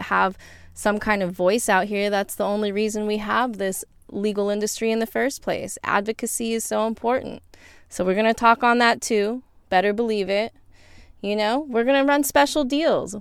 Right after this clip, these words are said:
We are high key. We're a retail store. We want you guys to come through, show us love. We're gonna show you love right back. We're also gonna do some giveaways. There's all kinds of stuff that we got going on. We wanna show love, and we want y'all to feel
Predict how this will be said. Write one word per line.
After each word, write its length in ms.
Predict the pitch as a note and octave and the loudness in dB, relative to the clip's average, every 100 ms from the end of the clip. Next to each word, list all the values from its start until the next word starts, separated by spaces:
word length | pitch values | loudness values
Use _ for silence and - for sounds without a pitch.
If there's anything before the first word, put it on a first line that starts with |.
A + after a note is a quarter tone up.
| - | -4
We 160 | A3+ | 4
are 240 | A3 A#3 B3+ | 8 8 6
high 240 | B3 C4 | 4 2
key. 480 | B3+ - C#4+ F3+ F#3 | 0 -2 0 -2 -4
We're 240 | F#3+ G#3 G#3 | -2 0 0
a 40 | |
retail 440 | A3+ A#3+ B3+ B3 | -2 -2 0 0
store. 400 | B3 - A#3+ A#3 | 0 0 2 2
We 160 | G#3+ G#3+ | 2 0
want 240 | A3 A3+ | 0 -2
you 80 | A3 | 0
guys 240 | A3 A3+ G#3+ | 0 0 -2
to 80 | |
come 280 | - A#3 A3+ - | -6 -4 -4 -4
through, 200 | A3+ A#3 | -4 -4
show 300 | - A3+ A3 | -2 0 0
us 240 | G#3+ - | 0 0
love. 280 | A#3 A3+ A#3 | 2 2 0
We're 180 | - G#3+ | -4 -4
gonna 180 | A3 G#3 | -4 -4
show 160 | G3+ | -2
you 200 | G3 G#3 | 0 0
love 260 | G3+ G3 G3+ | 0 0 0
right 200 | G#3 G#3 | -2 0
back. 340 | A3+ G3 - - - - - - | 0 0 -4 -18 -20 -20 -20 2
We're 100 | C4+ | 4
also 180 | D#4+ D4+ | 4 4
gonna 120 | C#4+ | 2
do 100 | C4 | 0
some 240 | B3+ A3 G3 | -2 -4 0
giveaways. 680 | G#3 F#3 C3+ D#2+ - - - - - - - - | 0 0 -4 -8 -12 -14 -16 -20 -20 -20 -18 -6
There's 140 | F#3+ | 6
all 160 | G#3+ A#3 | 6 8
kinds 260 | B3 B3 | 4 2
of 80 | A#3 | 0
stuff 300 | - A3+ A3+ | 2 2 4
that 100 | A3 | 0
we 140 | G#3 A3 | 0 2
got 240 | A3 G#3 | 4 4
going 320 | G#3+ G#3+ G#3 | 2 2 2
on. 240 | G#3 G3+ G3+ | 2 2 2
We 100 | G#3+ | 0
wanna 280 | G#3+ G3+ | 0 -2
show 280 | G#3 - G3 | -2 0 2
love, 560 | G3 G3 F#3+ F#3 F#3 - - - _ - - | 4 4 6 4 2 -4 -20 -20 _ -12 -6
and 600 | F#3 F3+ E3 E3+ E3+ F3 | -4 -2 -4 -4 -6 -6
we 220 | - G3 | -4 -4
want 260 | G3 F#3 F3 | -2 -2 0
y'all 260 | F3+ D#3+ F3 | 2 2 0
to 60 | |
feel 600 | F3 F#3 E3+ E3 D#3+ F3+ | -4 -4 0 2 0 -4